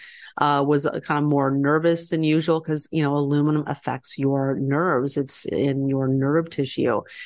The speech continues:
And so just a lot of, lot of interesting conversation today for people who've done a hair mineral analysis or are interested in trying one, or even who are a, who, who's a practitioner or a doctor or someone that's wanting to, uh, you know, do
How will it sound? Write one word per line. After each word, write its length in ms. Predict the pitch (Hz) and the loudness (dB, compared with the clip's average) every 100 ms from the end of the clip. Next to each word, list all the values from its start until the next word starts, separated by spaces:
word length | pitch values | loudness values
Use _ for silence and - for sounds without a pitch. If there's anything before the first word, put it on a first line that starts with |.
| - - | -16 -8
And 240 | - 156 151 | -2 0 0
so 280 | - 156 | 2 2
just 200 | 151 - | 2 0
a 40 | 427 | 2
lot 200 | 403 381 | 4 4
of, 160 | 330 | 2
lot 180 | 240 294 | 2 2
of 80 | 294 | 2
interesting 420 | 233 196 196 208 180 | 0 -4 -2 0 2
conversation 640 | 170 156 151 156 151 151 | 2 0 0 -2 -2 -2
today 220 | 139 151 | 0 0
for 140 | 147 147 | 0 -2
people 500 | - 160 156 147 - - - - | -2 0 2 0 -2 -12 -20 -2
who've 160 | 180 | 0
done 180 | 160 185 | 2 2
a 60 | 190 | 2
hair 200 | 185 180 | 0 0
mineral 240 | 180 165 | 0 0
analysis 640 | 165 165 165 165 170 160 160 | 2 2 2 0 -2 -2 0
or 160 | 147 | 0
are 40 | - | 2
interested 520 | 190 202 202 190 175 | 0 2 0 2 2
in 140 | 165 160 | 2 0
trying 420 | 175 165 160 160 | 0 0 0 0
one, 360 | 160 156 156 160 - - | 2 2 0 -6 -16 0
or 200 | 220 214 | 2 2
even 260 | 208 220 214 | 2 0 0
who 260 | 190 202 - | 2 2 4
are 300 | 165 165 170 | 2 0 0
a, 520 | 165 160 156 156 - | -2 0 0 0 0
who, 180 | 165 175 | 2 2
who's 160 | 170 | 2
a 40 | 160 | 0
practitioner 680 | - 147 - 196 - 180 165 | -4 -6 -4 -4 0 0 0
or 220 | 156 151 | 0 -2
a 60 | |
doctor 540 | 147 156 151 - 160 156 | 0 0 0 -2 0 0
or 420 | 151 151 147 143 - - - | 0 0 0 -2 -8 -16 -6
someone 380 | - 185 185 | 0 0 2
that's 240 | 180 156 - | 0 -2 -6
wanting 640 | 151 160 170 202 202 175 | 0 2 4 2 0 -2
to, 640 | - 175 160 156 151 147 - | -2 0 4 4 2 0 -4
uh, 260 | - 151 135 | -2 0 0
you 120 | - | 0
know, 140 | 160 147 | 2 2
do 420 | 143 160 180 208 | 0 2 2 2